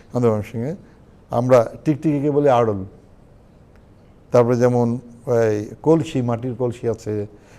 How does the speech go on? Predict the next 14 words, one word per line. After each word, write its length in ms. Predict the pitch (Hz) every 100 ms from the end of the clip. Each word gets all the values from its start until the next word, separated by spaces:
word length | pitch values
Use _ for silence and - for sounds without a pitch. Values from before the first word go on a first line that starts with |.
| -
পানির 260 | 113 123 117
পাত্র, 300 | 117 - 117
এগুলোকে 340 | 113 113 107
মুটকি। 560 | 117 131 - - 113 95 - - - - - - _ - -
তারপর 240 | 117 123 117 -
প্যাক, 400 | - 180 180 180 - - - - - - -
কাদা, 460 | - 123 113 104 104 - - - -
এই 100 | 147
ধরনের 400 | 123 123 123 113 107 - - - - -
শব্দ 280 | - 117 107
আছে, 300 | 101 - 160 185 - - -
আমরা 200 | 117 117
বলি। 360 | 104 107 139
আরও 280 | 180 113 110